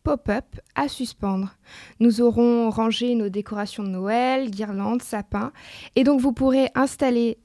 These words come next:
ces étoiles dans la médiathèque. Grâce à ce ciel étoilé,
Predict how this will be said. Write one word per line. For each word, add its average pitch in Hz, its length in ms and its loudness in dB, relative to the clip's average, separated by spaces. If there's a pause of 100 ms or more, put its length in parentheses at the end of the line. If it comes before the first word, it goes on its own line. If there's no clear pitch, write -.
ces 285 360 0
étoiles 226 460 0
dans 247 140 2
la 226 120 0
médiathèque. 202 680 -4 (380)
Grâce 226 300 0
à 247 60 2
ce 233 160 -2
ciel 269 300 0
étoilé, 220 640 0